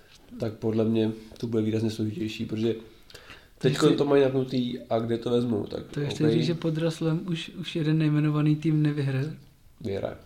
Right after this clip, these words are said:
Speaker 1: My to zlomíme, tohle prokletí. Protože Russell nám dal slevu. Mohl chtít víc, protože on je M V P quarterback. Úrovní, úrovní, bohužel nemá šťastný na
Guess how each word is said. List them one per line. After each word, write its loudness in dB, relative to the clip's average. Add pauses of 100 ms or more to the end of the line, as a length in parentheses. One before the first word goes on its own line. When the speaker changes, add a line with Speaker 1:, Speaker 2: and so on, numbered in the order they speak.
(340)
Speaker 1:
My -6
to -6
zlomíme, 0
tohle -6
prokletí. -10 (520)
Protože -2 (400)
Russell 0
nám 4
dal 4
slevu. 0 (1900)
Mohl -4
chtít -4
víc, -4
protože -6
on -2
je 2 (320)
M -4
V 0
P -4
quarterback. -4 (1200)
Úrovní, -2
úrovní, -6
bohužel -6
nemá -4
šťastný -10
na -8